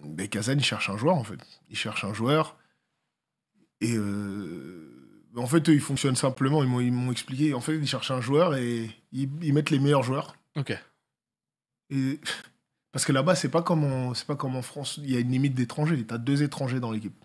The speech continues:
Speaker 2: D'accord.
Speaker 1: Ça veut dire que t'es en Russie, dans toutes les équipes, t'as que deux étrangers, tu vois.
Speaker 2: Max.
Speaker 1: Donc eux, ils, ils appellent un, deux, trois, quatre, et j'étais le quatrième ou le cinquième, tu vois, je sais pas. Et vas-y, bah moi, ça, moi j'ai dit, « Let's go », le club, il est quatre fois champion d'Europe,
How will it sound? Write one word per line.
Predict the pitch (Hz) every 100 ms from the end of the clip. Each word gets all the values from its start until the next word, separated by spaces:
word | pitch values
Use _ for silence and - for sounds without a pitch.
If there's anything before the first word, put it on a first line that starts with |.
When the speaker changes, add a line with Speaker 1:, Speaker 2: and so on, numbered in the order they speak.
| _ -
Speaker 2:
D'accord. | - 107 - _ _ _ _ _ _ _ -
Speaker 1:
Ça | 117
veut |
dire | 123 143
que | 127
t'es | 120
en | 117
Russie, | 120 113 160
dans | 127
toutes | - -
les | 127
équipes, | 123 165
t'as | 117
que | 127
deux | 117 120
étrangers, | 123 - 113 104
tu | -
vois. | 110
Speaker 2:
Max. | 127 110 - - - -
Speaker 1:
Donc | 123 110
eux, | 165 151
ils, | 123 120 120 117 110 107
ils | 107 - _ 123
appellent | 113 117
un, | 113 143 143
deux, | 123 151
trois, | 147 104 135 151
quatre, | 123 147 123
et | 107
j'étais | 107 107
le | 107 104 101 104
quatrième | 101 104 - 107 139
ou | 120
le |
cinquième, | - 104 127 135
tu | 123
vois, | 123
je |
sais | -
pas. | - 127 - - - - _ _ _ -
Et | 107 107
vas-y, | 95 90 107
bah | 143
moi, | 107 113 107
ça, | 113
moi | 110 120 113
j'ai | 110
dit, « | 104 104
Let's | 98 117
go », | 147 165
le | 120
club, | 110 123 113
il |
est | 110
quatre | 110 107
fois | 120
champion | 117 117 123
d'Europe, | 120 117 131 131 -